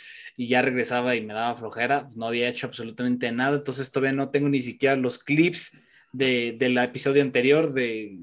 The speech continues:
de, de la Tesa García, de Teresita, que gente vayan a verlo, les voy a dejar el link,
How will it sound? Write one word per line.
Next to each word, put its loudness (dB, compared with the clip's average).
de, -4
de 0
la -2
Tesa -2
García, 0
de 2
Teresita, -2
que -6
gente 0
vayan 4
a 2
verlo, 0
les -4
voy -2
a -2
dejar -2
el 0
link, 0